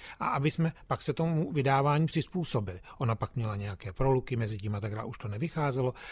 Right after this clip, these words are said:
co rok, ale obrok, i tam byla delší pauza, ale tehdy to ještě jsme nevěděli. A tak jsem si říkal: "Dobře, uděláme to tak,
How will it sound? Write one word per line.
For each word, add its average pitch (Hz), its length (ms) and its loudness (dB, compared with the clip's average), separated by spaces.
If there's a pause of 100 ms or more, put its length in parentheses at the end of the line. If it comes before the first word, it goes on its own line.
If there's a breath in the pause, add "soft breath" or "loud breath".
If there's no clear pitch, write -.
(140 loud breath)
co 120 180 -6
rok, 127 200 -2
ale 113 160 -6 (240 loud breath)
obrok, 135 480 4
i 120 180 0 (140 loud breath)
tam 127 140 -2
byla 113 140 2
delší 151 460 0 (240 loud breath)
pauza, 139 380 4 (200 loud breath)
ale 123 180 0 (180 loud breath)
tehdy 202 460 4 (200 loud breath)
to 170 120 4
ještě 175 420 2
jsme 147 200 6
nevěděli. 104 500 0 (480 loud breath)
A 123 220 2 (200 loud breath)
tak 175 300 2 (120)
jsem 185 220 2
si 156 120 0
říkal: 120 240 -2
"Dobře, 170 460 2 (160 loud breath)
uděláme 160 360 4
to 110 80 -4
tak, 104 260 -8